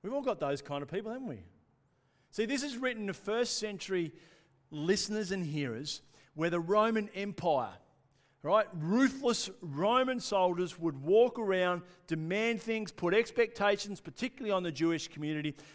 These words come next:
There was this kind of this uneasy truce, uneasy understanding of how they would get along.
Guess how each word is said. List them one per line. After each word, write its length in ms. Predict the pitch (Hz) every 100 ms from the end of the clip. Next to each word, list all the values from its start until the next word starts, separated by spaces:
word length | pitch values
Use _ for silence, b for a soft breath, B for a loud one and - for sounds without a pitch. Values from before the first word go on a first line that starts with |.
| -
There 100 | 165
was 100 | 151
this 120 | 151
kind 240 | - 202
of 40 | 180
this 160 | 160 - -
uneasy 600 | 226 247 240 233 196 185
truce, 640 | - - 196 226 220 - B B -
uneasy 580 | 220 240 226 208 208 202
understanding 680 | 196 185 - 196 196 185 175
of 80 |
how 220 | 151 180 175
they 160 | 175
would 180 | 175 156
get 160 | 180 160
along. 300 | 165 165